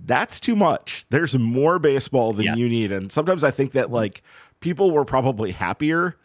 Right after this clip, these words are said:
Speaker 1: <laughs> with baseball and being baseball fans when their primary way of following was, like, through box scores and then
Speaker 2: Yeah.
Speaker 1: maybe being able to get some radio coverage sometime,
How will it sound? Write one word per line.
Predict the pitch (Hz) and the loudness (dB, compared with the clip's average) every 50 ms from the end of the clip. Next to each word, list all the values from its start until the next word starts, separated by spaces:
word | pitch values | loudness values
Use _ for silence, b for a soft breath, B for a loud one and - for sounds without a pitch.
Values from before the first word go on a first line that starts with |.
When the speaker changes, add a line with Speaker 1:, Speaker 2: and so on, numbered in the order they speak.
| _ _ - | _ _ -6
Speaker 1:
<laughs> | 120 - - 156 147 - - - - - - | -4 -4 -4 -6 -6 -6 -8 -14 -18 -12 -6
with | 139 - 143 156 - - 110 | 0 0 0 0 0 -2 -2
baseball | 120 107 117 113 - - 156 147 147 - | 0 0 0 0 0 0 0 2 2 0
and | - 127 113 104 | 0 -2 -2 0
being | 120 127 131 120 | 0 0 0 0
baseball | 98 101 98 104 - - 143 143 139 | -2 -4 -4 -6 -4 -2 0 0 0
fans | 135 - 160 160 160 165 165 156 - - B B B B B | 0 -2 -2 0 0 -2 -4 -6 -10 -14 B B B B B
when | - 139 147 143 139 143 139 131 - b b | 0 2 2 4 4 2 0 -2 -6 b b
their | b 127 139 139 | b 0 0 0
primary | 139 - - 131 135 147 156 165 160 151 | 0 -2 -2 -2 0 2 2 2 2 2
way | 139 123 113 110 113 | 2 2 2 2 2
of | 127 120 107 | 0 0 -2
following | - - 107 85 90 107 120 123 135 147 139 123 | -2 -4 -2 -2 0 0 0 0 0 0 0 -2
was, | 113 117 113 110 92 104 | 0 0 0 0 -2 -2
like, | 117 110 104 101 95 - - b b b | -2 -2 -2 -2 -6 -10 -18 b b b
through | b - - - 135 139 131 110 | b -18 -12 -4 0 0 0 2
box | 85 101 92 101 - - | 2 0 0 -2 -2 -6
scores | - - - 147 147 147 151 147 | -6 -2 2 2 2 2 0 -2
and | - - 120 120 120 117 | -2 -2 0 0 2 2
then | 120 117 117 110 107 107 101 - - | 2 2 2 0 0 -2 -4 -4 -4
Speaker 2:
Yeah. | 87 85 82 78 73 - - | -2 -2 -2 -2 -4 -8 -6
Speaker 1:
maybe | 113 123 131 135 139 143 147 139 156 147 | -4 -2 0 2 2 2 2 2 2 2
being | 127 143 139 135 131 | 2 2 0 0 0
able | 127 120 127 | 0 0 -2
to | 117 107 | -2 -2
get | 110 - - - | -4 -4 -4 -4
some | - - - - - 147 139 143 139 135 123 117 | -6 -4 -4 -2 0 2 2 2 2 0 0 0
radio | 117 117 110 113 113 110 | 0 0 0 0 0 -2
coverage | 101 - - 110 104 90 98 92 85 87 - - | -2 -2 -4 -4 -4 -4 -6 -8 -8 -8 -10 -10
sometime, | - - 110 104 95 90 87 82 - 82 76 69 - - - | -10 -6 -6 -6 -4 -6 -8 -10 -12 -12 -12 -14 -14 -18 -20